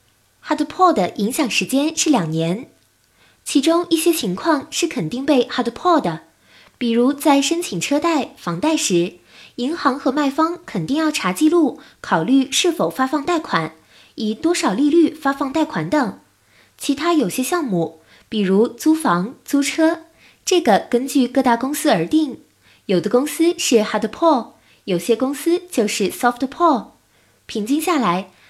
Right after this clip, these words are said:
hard pull 一次会被掉五个点，原本七百分直接降到六百九十五分。更严重的是，短期内出现很多 hard pull 就会引起重点关注，掉分就不是五分每个了。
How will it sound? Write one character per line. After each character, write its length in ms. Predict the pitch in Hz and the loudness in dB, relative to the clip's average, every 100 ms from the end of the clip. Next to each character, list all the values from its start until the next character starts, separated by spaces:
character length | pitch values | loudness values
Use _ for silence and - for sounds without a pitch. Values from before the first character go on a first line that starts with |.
| - | -4
hard 220 | 262 226 | -2 -2
pull 460 | 233 349 320 226 - - | -4 2 2 2 -4 -6
一 160 | 180 | -4
次 300 | 185 - 302 | -2 0 0
会 180 | 311 311 | 2 0
被 140 | 294 | 0
掉 260 | 277 339 285 | 2 2 2
五 160 | - 156 | -2 -4
个 140 | 262 | 0
点， 340 | 302 196 170 - _ _ _ _ - | 2 0 -2 -12 _ _ _ _ -4
原 180 | 214 | -2
本 240 | 302 311 202 | 2 0 0
七 160 | - | -4
百 160 | 320 220 | -2 -2
分 340 | 156 262 311 311 | 0 0 -2 -4
直 140 | - 220 | -8 -6
接 140 | 226 | -4
降 200 | 262 269 | -2 0
到 240 | 240 226 220 | 2 0 2
六 100 | 320 | 0
百 160 | 302 262 | 2 2
九 160 | 269 | 0
十 160 | 190 285 | -2 -2
五 100 | 233 | -4
分。 380 | 127 226 277 - _ _ _ - _ | 0 -2 -2 -6 _ _ _ -20 _
更 100 | - | -2
严 220 | 339 240 | 0 0
重 220 | 190 339 294 | 0 0 0
的 60 | |
是， 320 | 233 - 190 - _ - | -2 0 0 -2 _ -6
短 180 | 196 156 | -4 -2
期 200 | - 302 | -4 -2
内 260 | 339 294 | -2 -2
出 160 | - - | -2 -2
现 180 | 311 330 | 0 -2
很 220 | - 151 | -4 -4
多 220 | 208 262 | 0 0
hard 240 | - - 240 | -2 -6 -6
pull 400 | - 339 262 - - _ | 0 2 0 -4 -20 _
就 140 | - 226 | 0 0
会 220 | 233 208 | 2 -2
引 260 | - 185 | -2 -6
起 200 | 247 - 202 | -4 -2 0
重 200 | 311 269 | 0 -2
点 160 | 180 | -4
关 160 | 147 226 | -2 -2
注， 420 | 302 320 247 - _ - - - | 2 2 2 -8 _ -20 -20 -4
掉 160 | 320 | -2
分 320 | 311 349 349 349 | 0 0 0 -2
就 160 | 349 | -2
不 100 | 330 | -2
是 240 | 247 320 285 | 0 2 2
五 220 | - 160 | 2 -4
分 200 | - 311 | -2 -2
每 140 | 339 | -2
个 200 | 214 196 | -2 0
了。 220 | 165 160 | 0 -2